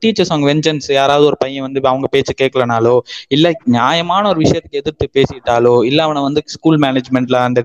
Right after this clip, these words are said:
டீச்சரை போட்டு கொடுத்தாலோ, இந்த மாதிரி ஒரு விஷயத்துக்கு வந்து அவங்க அதை தப்பா யூஸ் பண்றாங்க தான் நான் சொல்ல வரேன். So அதை பத்தின ஒரு விஷயத்தையும் இந்த கவர்மெண்ட் வந்து கொஞ்சம் கன்சிடர் பண்ணணும்னு நினைக்கிறேன். So actually-ஆ ஜிப்சி வந்து நெட்வொர்க் இஷ்யூவால வெளியே போயிட்டாரு. சொல்லுங்க ஜிப்சி.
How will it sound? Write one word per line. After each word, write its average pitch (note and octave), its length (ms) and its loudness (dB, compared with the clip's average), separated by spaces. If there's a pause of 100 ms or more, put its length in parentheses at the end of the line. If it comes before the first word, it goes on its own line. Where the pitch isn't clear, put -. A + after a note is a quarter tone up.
டீச்சரை C3 180 0
போட்டு C3 240 -2
கொடுத்தாலோ, A#2 500 -2 (320)
இந்த G3 240 4
மாதிரி G3+ 220 2
ஒரு E3 100 0
விஷயத்துக்கு D#3 320 -2
வந்து D3+ 220 -6
அவங்க D#3 180 -2
அதை - 180 -6
தப்பா F#3 320 -4
யூஸ் D#3+ 280 -10
பண்றாங்க C3+ 420 -2
தான் D3 260 0
நான் A#2+ 320 0
சொல்ல B2 360 0
வரேன். D3 160 0 (380)
So G#3 120 4
அதை C3 260 0 (120)
பத்தின A3+ 420 0
ஒரு F3 180 4
விஷயத்தையும் F3+ 440 -2
இந்த D3 160 2
கவர்மெண்ட் D#3 340 0
வந்து C#3 200 0
கொஞ்சம் B2 720 0 (540)
கன்சிடர் D#3 340 0
பண்ணணும்னு C3 320 2
நினைக்கிறேன். A#2+ 300 -4 (180)
So D3+ 460 2
actually-ஆ D3+ 400 0
ஜிப்சி E3 240 0
வந்து D#3+ 180 -2
நெட்வொர்க் D3+ 380 0
இஷ்யூவால C#3 220 -2
வெளியே C3+ 280 2
போயிட்டாரு. C3 220 0
சொல்லுங்க C3+ 380 2
ஜிப்சி. A#2 280 -6